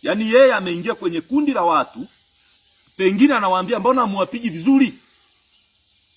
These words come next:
Hawa mnawapiga risasi, hawa mlipaswa mwapige guruneti." Anamkosea Mungu sehemu kubwa sana.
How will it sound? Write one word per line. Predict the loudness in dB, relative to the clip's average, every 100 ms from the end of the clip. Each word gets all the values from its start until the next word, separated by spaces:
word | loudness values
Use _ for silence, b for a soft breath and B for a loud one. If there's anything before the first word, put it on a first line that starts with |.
| _ _ _ _ _ -6
Hawa | 0 0
mnawapiga | 0 -2 -2 -4
risasi, | -2 -2 -2 -2
hawa | -2 -2
mlipaswa | -6 -8 -6 -6
mwapige | -6 -6 -6 -6
guruneti." | -6 -2 -2 -4 -6 -10 -10 _ _ _ _ _ _ _ _ _ _ _ _ _ -20 _ _ _ _ -6
Anamkosea | -4 -2 -4 -4 _ -12 -12 -8 -4 -4
Mungu | -4 -8 -10
sehemu | -12 -14
kubwa | -16 -16 -16
sana. | -18